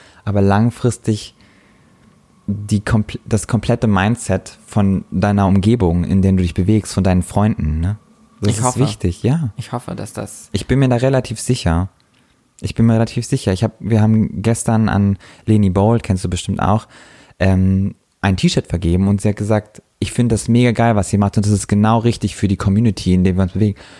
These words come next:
Speaker 1: Und das macht mich so glücklich, weil ich, auch wenn sie das dann teilt, als reicht sie natürlich ihre Community, aber wenn ich meine Community damit erreiche, dann sehen sie, dass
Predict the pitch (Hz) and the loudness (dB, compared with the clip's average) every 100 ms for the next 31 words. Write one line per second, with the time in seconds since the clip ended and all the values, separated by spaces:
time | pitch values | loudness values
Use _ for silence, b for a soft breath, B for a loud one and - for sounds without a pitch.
0 | B 107 - 120 - 113 - - _ _ | B -2 2 0 0 -4 -6 -12 _ _
1 | _ _ 107 135 143 185 - 87 123 - | _ _ -2 0 0 -2 0 0 -2 -6
2 | B B B B - 107 110 - 113 - | B B B B -2 0 -2 -4 -8 -8
3 | - _ _ _ _ _ 104 - 110 101 | -18 _ _ _ _ _ -6 0 0 2
4 | 117 123 110 - 95 - 135 117 - 90 | 0 0 0 0 -2 0 0 0 -2 -10
5 | - 101 98 104 98 101 - 165 175 - | -2 -2 0 -2 -2 -2 0 -2 0 0
6 | 90 87 - - 98 101 98 - - 110 | 2 2 0 -2 -2 0 -2 -2 -2 0
7 | 180 180 98 85 85 85 85 85 69 85 | 2 2 2 2 2 2 2 2 0 0
8 | 80 - 127 B B B B 101 101 113 | -2 0 0 B B B B 0 2 2
9 | 127 135 127 127 - 110 - | 2 2 2 0 0 -4 -4